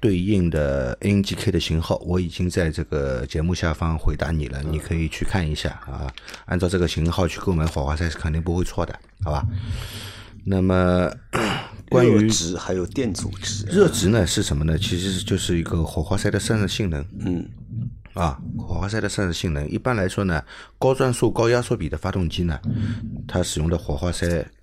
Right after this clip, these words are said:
Speaker 1: 这个热值会更高。
Speaker 2: 热值越高，它的散热性能会越好。
Speaker 1: 对的。
Speaker 2: 不是指这个火花塞越热，
Speaker 1: 啊。
Speaker 2: 对吧？
Speaker 1: 对的。
Speaker 2: 嗯。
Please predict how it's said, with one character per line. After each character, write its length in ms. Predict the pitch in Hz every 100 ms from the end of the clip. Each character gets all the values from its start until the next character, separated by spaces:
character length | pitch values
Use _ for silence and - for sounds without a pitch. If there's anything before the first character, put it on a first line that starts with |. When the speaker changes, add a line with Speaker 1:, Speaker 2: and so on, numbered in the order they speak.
| - _
Speaker 1:
这 140 | - 65
个 140 | 69
热 160 | 85 92
值 140 | -
会 160 | 92 87
更 240 | - 80
高。 260 | - 80 - - -
Speaker 2:
热 200 | 160 143
值 240 | - 90
越 200 | 90 110
高， 240 | - 87 90
它 160 | -
的 100 | 90
散 240 | 82 110 101
热 100 | 85
性 200 | - 78
能 120 | 76
会 200 | 76 80
越 160 | 87 82
好。 260 | - - -
Speaker 1:
对 160 | 90
的。 140 | - - - - - -
Speaker 2:
不 100 | 98
是 160 | - 123
指 140 | -
这 140 | 80 95
个 100 | 87
火 140 | 78
花 160 | 85 85
塞 180 | 90 85
越 200 | 98 80
热， 200 | 85 -
Speaker 1:
啊。 40 | -
Speaker 2:
对 80 | -
吧？ 100 | 69
Speaker 1:
对 140 | 95
的。 180 | 80 -
Speaker 2:
嗯。 80 | -